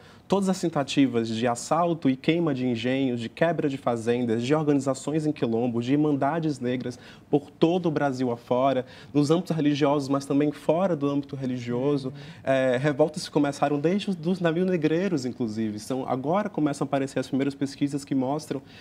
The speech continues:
Speaker 1: que o número de revoltas em navi-, em navios negreiros ao longo do Atlântico foi mais de dez por cento entre todos os navios. Então, a resistência começa desde o comecinho mesmo. Mas essa resistência, a resistência negra, que sempre foi parte do processo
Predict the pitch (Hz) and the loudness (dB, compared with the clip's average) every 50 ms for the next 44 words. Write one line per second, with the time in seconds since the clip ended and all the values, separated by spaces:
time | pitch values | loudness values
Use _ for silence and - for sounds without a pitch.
0 | - - - 156 143 151 165 175 175 170 156 151 156 143 131 120 135 135 165 190 | -20 -6 0 2 4 4 4 4 2 0 0 0 0 -2 0 2 0 0 0 0
1 | 190 170 147 - 143 139 131 127 127 127 123 - 123 123 123 123 120 117 127 127 | 0 0 0 2 0 0 0 0 -2 -4 -2 0 0 0 2 0 0 0 0 0
2 | - 127 113 120 127 135 143 135 139 - - 123 123 123 120 120 123 139 165 233 | 0 0 0 2 2 2 2 0 -2 -2 0 0 0 2 2 2 2 2 2 2
3 | 254 196 175 143 135 147 147 135 131 - 127 127 139 165 190 180 - - - - | 2 0 0 0 0 0 0 -2 -2 -4 -4 -2 -2 -2 -4 -4 -8 -12 -16 -18
4 | - - - - - - - 143 143 151 165 185 175 156 151 170 185 - - 170 | -18 -20 -20 -20 -4 0 2 4 4 4 2 0 0 2 2 0 0 0 -4 -6
5 | - - - 165 170 175 175 - 127 - 113 - - 127 131 127 127 127 127 127 | -4 -2 0 0 0 0 0 -2 -4 -6 -6 -4 -2 -2 -2 -2 -2 -4 -4 -4
6 | 127 120 107 110 107 101 101 98 - - - - - - - - 131 127 120 - | -4 -4 -4 -4 -4 -4 -4 -6 -8 -12 -20 -20 -20 -20 -4 -2 0 0 0 -2
7 | - 131 147 156 185 175 170 160 - 175 - - - 160 - 147 139 147 160 170 | -2 -2 0 0 0 -2 -2 -2 -2 -2 -2 -2 -4 -2 0 2 2 2 0 -2
8 | - 160 135 135 151 175 208 247 214 202 190 202 - - 233 240 208 208 220 - | -4 -4 -2 -2 -2 0 0 -2 -2 -4 -4 -6 -4 -4 -2 -2 -2 -2 -4 -6
9 | - - 208 226 254 240 165 127 113 104 101 98 101 104 104 - - - - - | -8 -4 0 2 2 2 2 2 0 0 -2 -4 -6 -8 -12 -12 -14 -20 -16 -6
10 | - 120 120 135 - 170 160 165 160 160 - 165 170 170 156 147 151 147 147 - | -2 0 0 0 0 0 0 -2 -2 0 0 -2 -2 -2 -2 -2 0 0 0 0
11 | 131 143 139 131 131 - 156 160 165 - 165 143 131 131 147 160 156 147 131 135 | 0 -2 -2 -4 -2 -2 -2 -2 -2 -2 -2 -2 0 0 0 0 0 -2 -2 -4
12 | - - 160 - - - - 160 151 147 - - - - - - - 170 214 285 | -6 -6 -6 -6 -6 -4 0 2 2 2 0 -4 -16 -20 0 2 4 4 4 2
13 | - - 151 139 139 - - 131 127 - 123 120 - - 131 120 | -2 -2 -4 -4 -4 -2 -2 -4 -2 -2 -4 -4 -2 -2 -4 -4